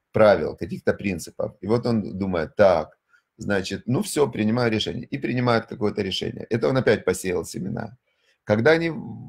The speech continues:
вырастут, то есть у разных культур разный срок, э, вырастания. Дерево может вырасти, например, там,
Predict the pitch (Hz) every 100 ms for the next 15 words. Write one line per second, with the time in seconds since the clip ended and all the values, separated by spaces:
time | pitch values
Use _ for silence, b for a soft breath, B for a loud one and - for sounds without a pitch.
0 | - _ 113 143 180 135 - 82 87 82
1 | - - 113 131 127 120 107 101 110 110
2 | - 101 110 104 101 92 - 104 98 -
3 | - 82 - 92 92 - 92 78 78 87
4 | 127 127 92 101 95 87 101 101 92 -
5 | 90 82 95 92 - 90 82